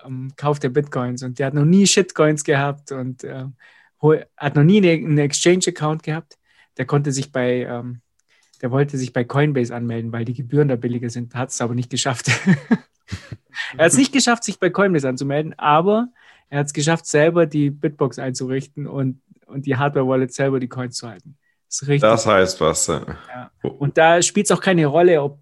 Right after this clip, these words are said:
Speaker 1: ob diese Dinge hier eins Komma fünf Prozent oder so kosten pro Transaktion. Ähm, du bekommst am Ende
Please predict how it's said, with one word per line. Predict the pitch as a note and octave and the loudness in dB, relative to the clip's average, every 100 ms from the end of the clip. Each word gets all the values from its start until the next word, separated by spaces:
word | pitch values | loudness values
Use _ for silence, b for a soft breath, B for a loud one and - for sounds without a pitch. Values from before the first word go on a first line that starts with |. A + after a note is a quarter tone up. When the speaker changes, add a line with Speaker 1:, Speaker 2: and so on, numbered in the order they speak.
| _ | _
Speaker 1:
ob | - C#3+ _ _ | -16 -16 _ _
diese | C#3+ C#3 C#3+ C3 C3+ b b b - | -12 -6 -6 -6 -12 b b b -6
Dinge | D3 C#3 | -2 -2
hier | C#3 C3 - | -2 -6 -6
eins | C#3+ C#3+ | -6 -4
Komma | C#3+ C3 | -6 -6
fünf | D#3 D3 | -4 -4
Prozent | D3 C3+ - C#3 C#3 | -4 -6 -4 -4 -4
oder | C3 | -8
so | B2 B2 | -10 -12
kosten | B2 B2+ - B2+ A#2+ | -12 -14 -14 -16 -16
pro | B2 A#2+ A#2+ | -14 -12 -14
Transaktion. | - B2+ B2 B2 - B2+ B2 A#2+ b b b b - | -12 -12 -12 -12 -10 -8 -10 -12 b b b b -8
Ähm, | B2 A#2+ A#2 - _ _ _ _ _ _ _ | -6 -6 -8 -14 _ _ _ _ _ _ _
du | - | -10
bekommst | B2 C3+ D#3 | -6 0 0
am | D#3 D3 | 2 0
Ende | D3 D3 C#3+ C3 | 0 2 2 2